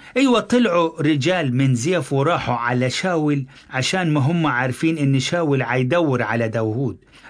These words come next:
راحوا قالوا ليه إن داوود متخبي عندينا، أيوة، قاعد متحصن، إن كنت عايز تقبض عليه تعال وانزل لزيف،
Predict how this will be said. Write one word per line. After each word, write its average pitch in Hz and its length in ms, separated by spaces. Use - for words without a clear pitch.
راحوا 226 320
قالوا 165 340
ليه 156 360
إن 143 220
داوود 147 440
متخبي 135 540
عندينا، 117 580
أيوة، 202 240
قاعد 170 400
متحصن، 143 640
إن 170 120
كنت 185 340
عايز 170 400
تقبض 123 460
عليه 135 480
تعال 180 420
وانزل 175 460
لزيف، 139 380